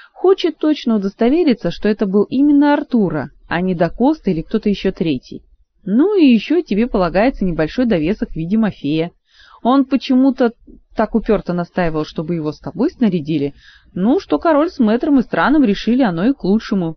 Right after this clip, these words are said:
Пусть парень и развеется, переменит обстановку, может, э, а, попустит его немного, а тебе не помешает на всякий случай иметь под рукой и телепорт, и обезболивание.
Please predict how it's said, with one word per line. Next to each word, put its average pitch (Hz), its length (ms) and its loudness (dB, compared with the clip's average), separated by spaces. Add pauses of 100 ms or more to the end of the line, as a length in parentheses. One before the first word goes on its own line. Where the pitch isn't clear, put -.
(120)
Пусть 381 220 0
парень 165 320 0
и 156 40 -4
развеется, 202 680 0
переменит 233 480 -2
обстановку, 220 760 -2 (460)
может, 226 560 -2
э, 151 380 -2
а, 131 220 -4 (180)
попустит - 560 -4
его 330 160 0
немного, 262 480 2 (320)
а 180 140 -2
тебе 226 580 0 (100)
не 185 160 -2
помешает 165 480 -2
на 294 80 -2
всякий 226 300 -2
случай 220 380 -2
иметь 196 200 -4
под 160 160 -6
рукой 262 300 2
и - 20 4
телепорт, 208 600 -2
и 175 40 -2
обезболивание. 185 920 -2